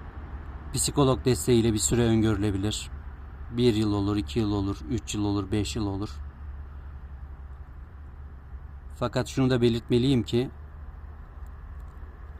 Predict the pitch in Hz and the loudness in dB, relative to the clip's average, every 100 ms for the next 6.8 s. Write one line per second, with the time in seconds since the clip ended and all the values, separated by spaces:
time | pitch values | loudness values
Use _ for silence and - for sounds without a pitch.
0 | - - 127 117 139 135 143 127 107 - | -4 4 4 6 6 8 8 6 4 2
1 | 127 123 120 - 127 123 123 135 117 117 | 2 2 2 2 6 8 6 6 4 4
2 | 135 117 117 - - 123 - 139 - - | 4 6 4 4 6 8 6 2 0 -10
3 | - - - - - - - - - - | -10 -12 -12 -12 -12 -12 -12 -12 -14 -14
4 | - - - - - - - - - - | -16 -16 -16 -16 -16 -16 -14 -14 -4 4
5 | 127 120 117 117 117 120 120 120 117 113 | 6 8 6 6 4 4 4 6 6 6
6 | 110 110 - 113 - 113 - | 4 2 0 -2 0 -2 -2